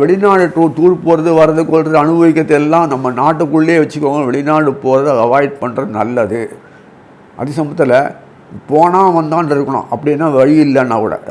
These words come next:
ஆக எல்லா துறையிலையும் நம்ம பொறுத்த வரைக்கும் சிறப்பா செயல்படக்கூடிய ஒரு காலமா தான் இந்த ஆவணி மாசம் இருக்கு. ஒரு இன்கம் தரித்திரம் வராது, கிளீனா இருக்கும். கை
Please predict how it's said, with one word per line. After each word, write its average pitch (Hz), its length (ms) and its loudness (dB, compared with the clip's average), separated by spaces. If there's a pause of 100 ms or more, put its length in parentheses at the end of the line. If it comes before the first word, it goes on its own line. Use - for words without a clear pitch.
ஆக 160 200 -2 (480)
எல்லா 180 240 0 (220)
துறையிலையும் 175 500 0 (480)
நம்ம 127 280 -4
பொறுத்த 160 320 0
வரைக்கும் 156 420 0 (1200)
சிறப்பா 170 460 0 (260)
செயல்படக்கூடிய 139 720 2 (240)
ஒரு 117 100 -2 (140)
காலமா 147 400 4
தான் 156 120 -2
இந்த 113 140 0
ஆவணி 139 300 0
மாசம் 104 220 -6
இருக்கு. 92 220 -12 (1040)
ஒரு 151 160 2 (160)
இன்கம் 170 460 -2
தரித்திரம் 143 420 0
வராது, 131 300 2 (260)
கிளீனா 185 400 0
இருக்கும். 113 260 -8 (800)
கை 160 140 4